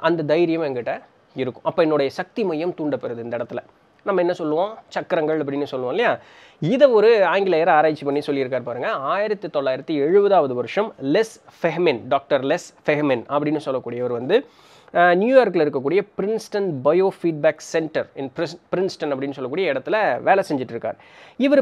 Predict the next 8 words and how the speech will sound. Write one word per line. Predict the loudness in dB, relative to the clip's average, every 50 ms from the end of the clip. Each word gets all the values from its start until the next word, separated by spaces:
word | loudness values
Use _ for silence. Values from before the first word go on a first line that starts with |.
| 4 2
பார்த்தீங்க | 2 2 2 0 0 0
அப்படின்னு | 0 -2 -4 -4 -4
சொன்னா, | -4 -2 0 0 0 0 -2 -4 -6 _ -10 -10 -10 -10 -12 _ _ _ 0 2
நம்மளுடைய | 4 6 6 8 8 6 6 6
இந்த | 4 4 2 2 2 2 2
நேரோ | 2 0 0 2 2 4 4 4 4
அட்டென்ஷன்ல | 2 2 0 0 0 0 0 0 2 2 0 0
இருந்து, | 0 2 2 0